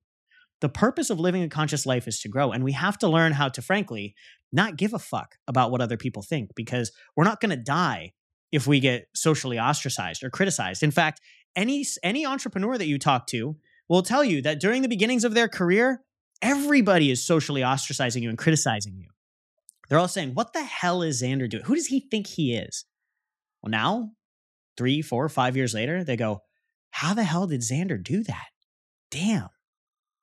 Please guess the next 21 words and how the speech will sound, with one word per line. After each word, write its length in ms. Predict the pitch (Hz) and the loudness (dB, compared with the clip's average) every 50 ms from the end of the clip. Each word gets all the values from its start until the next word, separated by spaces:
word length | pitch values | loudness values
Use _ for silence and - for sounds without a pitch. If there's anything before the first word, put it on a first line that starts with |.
| _ - | _ -4
Right? 260 | 104 120 160 - 160 | -2 -2 -2 -2 0
But 140 | - 156 151 | 2 2 2
it 140 | 196 202 - | 2 2 0
took 200 | - 247 254 - | 0 0 0 0
facing 460 | - - - 240 254 220 - 214 170 | -4 -4 -2 -2 0 0 0 0 0
a 40 | 135 | 0
lot 180 | 135 147 180 254 | 0 2 0 0
of 60 | 254 | 0
criticism, 680 | - - 220 208 196 - 220 202 202 208 208 202 190 - - - - _ - | 0 -2 -2 -2 -2 -2 -2 -2 -2 -2 -4 -4 -6 -10 -16 -20 -20 _ -2
a 60 | 143 | 2
lot 200 | 143 156 170 240 | 4 6 6 4
of 100 | 254 220 | 4 2
judgment, 800 | 156 131 135 165 202 240 214 202 247 254 254 254 262 - - - _ _ - | 0 2 4 4 4 4 2 0 -2 -2 -2 -4 -6 -8 -12 -16 _ _ -4
a 60 | - 165 | 0 2
lot 160 | 202 240 285 | 4 4 2
of 140 | 294 294 - - | 0 -2 -2 0
failure, 460 | 247 262 269 277 285 277 285 294 285 | 0 2 2 2 2 2 0 0 0
a 140 | 269 - 175 | 0 0 0
lot 180 | 170 220 254 | 2 2 0
of 100 | 285 175 | 0 -2
shame 680 | - - - - - 180 202 247 269 277 277 294 294 294 | -4 -4 -4 -2 2 2 2 2 2 2 0 0 -2 -4